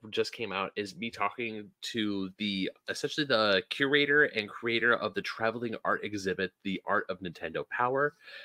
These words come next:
Um, what that is, is, like, if you go to video game conventions around the country, he also travels with a bunch of pieces, original art pieces that were put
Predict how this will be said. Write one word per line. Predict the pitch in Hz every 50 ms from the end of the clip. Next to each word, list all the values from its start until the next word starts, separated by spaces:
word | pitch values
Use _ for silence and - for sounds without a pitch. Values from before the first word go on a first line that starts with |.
| - - -
Um, | - 113 113 104 101 98
what | 117 135 - -
that | 143 135 120
is, | 120 135 135 - -
is, | 104 95 104
like, | 104 101 110 -
if | 107 - -
you | 101
go | 107 123 120
to | - - 131 120 113 107
video | 110 110 110 117
game | 107 123 123 110
conventions | - - 117 117 113 113 - 123 117 120 104 90
around | 85 92 85 78
the |
country, | - - 123 120 - - 123
he | 120 - - 95 95
also | 92 90 95 - - 110
travels | - - 104 95 92 98 101 98 98
with | 98 -
a | 90
bunch | - - 98 - -
of | 92 - -
pieces, | - 98 95 - - 101 - -
original | - 104 90 92 110 117 113 104 113 107 104 101 -
art | 104 98 92 -
pieces | - 107 - - 113 104 -
that | 101 101 82 95
were | 98 -
put | - - 104 98 95